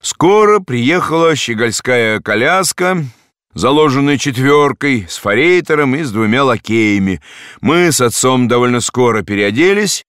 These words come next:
Мать, устроив себе уборную в лубочном балагане, где жили перевозчики, одевалась долго и вышла такую нарядную, какую я очень давно её не видел.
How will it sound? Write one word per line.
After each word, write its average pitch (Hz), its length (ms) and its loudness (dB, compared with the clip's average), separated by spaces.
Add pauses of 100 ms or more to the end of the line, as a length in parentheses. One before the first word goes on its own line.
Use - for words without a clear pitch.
(140)
Мать, 123 340 -2
устроив 110 380 -2
себе 110 320 -2
уборную 120 760 0
в - 20 -2
лубочном 117 560 0
балагане, 123 640 0
где 170 220 -2
жили 160 300 0
перевозчики, 143 880 0 (200)
одевалась 151 580 0
долго 117 640 2 (280)
и 98 100 -2
вышла 113 460 0
такую 127 680 0
нарядную, 123 1080 -2 (320)
какую 143 400 2
я 147 160 2
очень 180 680 0
давно 185 440 2
её 147 300 0
не 151 180 -2
видел. 117 580 0